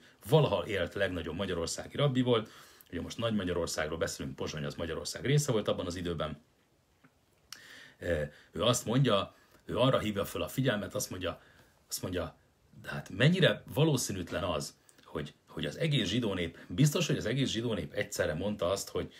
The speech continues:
hogy, ö, hogy, ö, a minden, amit Isten mond, azt, azt meg-, azt megcselekedjük és meghallgatjuk?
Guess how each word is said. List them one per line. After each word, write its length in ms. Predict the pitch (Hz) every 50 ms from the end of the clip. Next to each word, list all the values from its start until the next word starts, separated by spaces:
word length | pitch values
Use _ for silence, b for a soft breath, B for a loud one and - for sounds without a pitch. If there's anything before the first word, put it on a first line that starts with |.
| B B B B
hogy, 320 | - - 73 71 69 73
ö, 140 | 76 73 76 73 b b b b b
hogy, 300 | - - 73 69 71 - - 69 69 67 b b b b b
ö, 60 | -
a 140 | - - -
minden, 240 | 87 107 110 113 107
amit 180 | 101 95 87 -
Isten 280 | 101 - - - 90
mond, 200 | 90 98 104 101
azt, 240 | 98 85 - - -
azt 240 | - - - - -
meg-, 260 | 78 80 98 101 - - -
azt 180 | - - - -
megcselekedjük 640 | 107 101 - - - 113 95 - - 104 98 101 87
és 140 | 90 - -
meghallgatjuk? 760 | - 85 - - - 95 95 104 117 101 - - - -